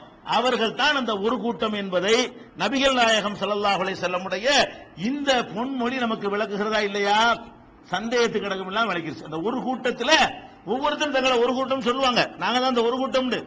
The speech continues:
அல்லாஹ்வே அப்படியும் ஒரு வசனத்துல சொல்லி காட்டுகிறான், "குல்லு ஹிஸ்பின் பிமா லதைஹிம் ஃபரிஹூன்." ஒவ்வொரு கூட்டத்தாரும் தங்கள் என்ன கொள்கையில் இருக்கிறார்களோ அதுல சந்தோஷப்படுவார்கள், அவரவர்கள் எந்த கொள்கையில் இருக்கிறார்களோ அது அவர்களுக்கு சரின்னு படும்.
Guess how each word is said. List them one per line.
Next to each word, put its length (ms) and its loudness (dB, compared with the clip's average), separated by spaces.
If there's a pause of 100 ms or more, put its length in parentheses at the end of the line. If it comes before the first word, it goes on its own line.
(360)
அல்லாஹ்வே 420 4
அப்படியும் 280 -2
ஒரு 140 0
வசனத்துல 460 -2
சொல்லி 200 -2
காட்டுகிறான், 600 -2
"குல்லு 240 -2
ஹிஸ்பின் 440 -6 (600)
பிமா 300 0
லதைஹிம் 460 -2
ஃபரிஹூன்." 600 -4 (340)
ஒவ்வொரு 420 -4
கூட்டத்தாரும் 880 -2 (460)
தங்கள் 580 -2
என்ன 320 -2
கொள்கையில் 420 0
இருக்கிறார்களோ 580 2 (400)
அதுல 300 0
சந்தோஷப்படுவார்கள், 1200 0 (480)
அவரவர்கள் 680 2
எந்த 280 0
கொள்கையில் 420 -2
இருக்கிறார்களோ 640 0 (200)
அது 240 0
அவர்களுக்கு 500 2
சரின்னு 360 2
படும். 360 0